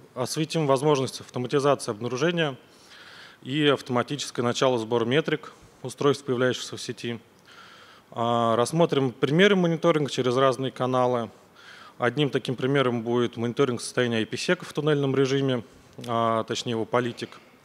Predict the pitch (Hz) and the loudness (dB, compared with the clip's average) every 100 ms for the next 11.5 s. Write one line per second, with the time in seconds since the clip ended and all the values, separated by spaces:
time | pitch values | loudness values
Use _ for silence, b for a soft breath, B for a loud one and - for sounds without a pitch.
0 | B B B B B B B B 170 208 | B B B B B B B B 0 0
1 | 185 139 147 160 175 151 147 156 151 151 | 0 4 6 6 4 0 2 2 4 2
2 | 143 139 135 113 - - 143 131 131 120 | 2 2 0 -4 -8 0 2 2 -2 2
3 | 165 165 139 110 127 117 123 143 143 135 | 2 2 -4 -10 -8 -2 0 2 2 2
4 | 110 110 127 139 123 117 - - 156 120 | -2 -2 0 2 0 -4 -10 -6 0 2
5 | 123 - 120 113 113 - 160 170 156 - | 2 0 -4 -2 -2 -2 -2 -2 -4 -8
6 | B B B B 120 110 110 101 - 113 | B B B B -4 -2 -2 -4 -8 -10
7 | 104 131 - 113 107 101 98 92 - - | -8 -8 -6 -4 -4 -6 -10 -14 -20 -20
8 | - _ _ _ _ _ - b b b | -20 _ _ _ _ _ -20 b b b
9 | b b b b b b b b b - | b b b b b b b b b -10
10 | - 190 165 156 151 - 147 143 127 123 | 2 4 6 4 4 2 2 2 2 -2
11 | 123 - 120 104 - | 0 2 2 0 -6